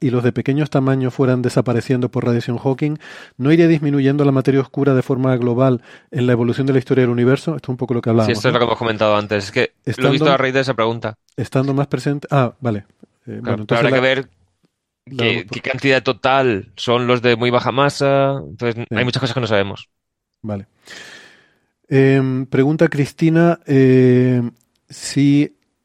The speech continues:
Speaker 1: atrapando un agujero negro pri-, hay, hay dos que están conectadas, las voy a poner juntas.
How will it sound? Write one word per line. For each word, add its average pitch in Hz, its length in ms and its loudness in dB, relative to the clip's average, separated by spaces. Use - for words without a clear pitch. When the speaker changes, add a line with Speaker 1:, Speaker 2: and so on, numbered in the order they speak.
Speaker 1:
atrapando 147 500 -2
un 175 80 -2
agujero 156 340 -2
negro 143 260 0
pri-, 151 180 -8
hay, 170 200 2
hay 170 100 4
dos 170 140 0
que - 80 -2
están 156 140 0
conectadas, 127 440 0
las 117 100 -4
voy 139 100 2
a - 20 -2
poner 127 200 -4
juntas. 107 360 -10